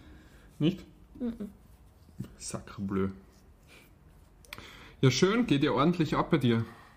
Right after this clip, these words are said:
Speaker 1: Ist ja beneidenswert.
Speaker 2: Mhm.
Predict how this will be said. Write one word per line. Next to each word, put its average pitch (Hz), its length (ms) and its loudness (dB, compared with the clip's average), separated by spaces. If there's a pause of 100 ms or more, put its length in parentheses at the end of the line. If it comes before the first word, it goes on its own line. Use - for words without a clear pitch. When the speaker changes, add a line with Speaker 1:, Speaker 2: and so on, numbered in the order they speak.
(1600)
Speaker 1:
Ist - 140 -8
ja 117 360 2 (1800)
beneidenswert. 107 1000 -2 (500)
Speaker 2:
Mhm. 226 560 -4